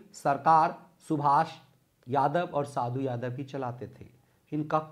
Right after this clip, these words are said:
खौफ था, आतंक था, लोग डरते थे। एक फिल्म बनाया गया प्रकाश झा के द्वारा, गंगाजल। कहते हैं उसमें सब कुछ, पूरा चरित्र सुभाष यादव और साधु यादव का, के बारे में ही है और प्रत्यक्ष रूप से।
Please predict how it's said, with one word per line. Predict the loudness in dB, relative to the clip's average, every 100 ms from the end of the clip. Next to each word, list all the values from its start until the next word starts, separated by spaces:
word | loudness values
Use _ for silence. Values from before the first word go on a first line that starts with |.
| -12
खौफ | 0 4 4
था, | 2 -10 -10 -10 -4
आतंक | -2 -2 -2 -4 -4
था, | -4 -4 -4 -8 -20 -20 2
लोग | 12 12 12 12
डरते | 12 12 12 10
थे। | 10 6 6 -6 -18 -20 _ _ _ _ _ _ -4
एक | -4
फिल्म | 6 8 10 8
बनाया | 10 10 8
गया | 6 4 2 -2 -14 -20 _ _ _ _ _ _ _ _
प्रकाश | 2 6 8 6
झा | 2 2
के | 0
द्वारा, | 0 -2 -4 -6
गंगाजल। | -2 2 4 4 2 -4 -10 -20 _ _ _ _
कहते | -2 0 2
हैं | 2 0 -4 -12 _
उसमें | -2 -2 0 0
सब | 2 0 0 -2
कुछ, | -4
पूरा | -2 4 4
चरित्र | 4 2 0 -2 -8 -12 _ _ -6
सुभाष | 0 2 2 0 0
यादव | 2 2 2
और | 0 -2
साधु | 0 0 0
यादव | -2 -2 -4
का, | -6 -8
के | -10 -8
बारे | -6 -6
में | -6 -6
ही | -6
है | -8 -10
और |
प्रत्यक्ष | -14 -14 -14 -14 -14
रूप | -16 -16
से। | -18